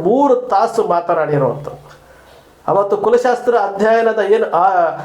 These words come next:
ಆದೇಶ ಆದಾಗ ಕೂತ್ಕೊಂಡು ಚರ್ಚೆ ಮಾಡಿರುವಂಥದ್ದು, ಅವ್ರು ಕೊಟ್ಟಂತಹ ಸಹಕಾರ ಇತ್ತಲ್ಲ, ಅವ್ರು ಇವತ್ತಿಗೂ ಸಹ ನಮ್ಮ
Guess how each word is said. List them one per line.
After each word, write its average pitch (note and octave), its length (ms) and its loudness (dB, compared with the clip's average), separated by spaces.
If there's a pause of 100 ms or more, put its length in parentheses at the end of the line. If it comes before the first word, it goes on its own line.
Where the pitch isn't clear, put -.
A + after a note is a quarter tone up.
(200)
ಆದೇಶ B3 260 4 (200)
ಆದಾಗ G#3+ 300 2 (300)
ಕೂತ್ಕೊಂಡು A#3 400 0
ಚರ್ಚೆ F#3+ 260 2 (100)
ಮಾಡಿರುವಂಥದ್ದು, E3+ 720 0 (300)
ಅವ್ರು G#3 240 2
ಕೊಟ್ಟಂತಹ A#3 560 0 (180)
ಸಹಕಾರ A#3+ 440 2 (160)
ಇತ್ತಲ್ಲ, D3 300 -2 (380)
ಅವ್ರು G3+ 200 2
ಇವತ್ತಿಗೂ B3+ 440 2
ಸಹ A3+ 100 2 (100)
ನಮ್ಮ F#3+ 100 0